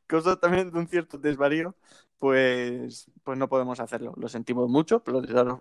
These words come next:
tenéis que contentar con, eh, escucharnos en Spotify y en todas las, todas, en todos los servicios de, de podcast y de audios. Con esto ya hemos terminado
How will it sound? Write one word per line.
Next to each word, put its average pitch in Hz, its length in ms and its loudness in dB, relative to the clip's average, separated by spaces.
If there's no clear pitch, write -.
tenéis 131 280 2
que 156 180 6
contentar 151 680 4
con, 151 320 2
eh, 127 240 0
escucharnos 156 800 2
en 127 160 -2
Spotify 139 920 4
y 123 80 -4
en 120 120 -6
todas 135 440 -2
las, 123 640 0
todas, 160 320 2
en 135 340 -2
todos 160 160 2
los 147 120 -2
servicios 165 420 -2
de, 127 160 -4
de 131 340 0
podcast 160 440 2
y 131 100 2
de 117 100 2
audios. - 380 -8
Con 156 220 6
esto 180 320 0
ya 131 100 2
hemos 127 200 -4
terminado 127 1120 0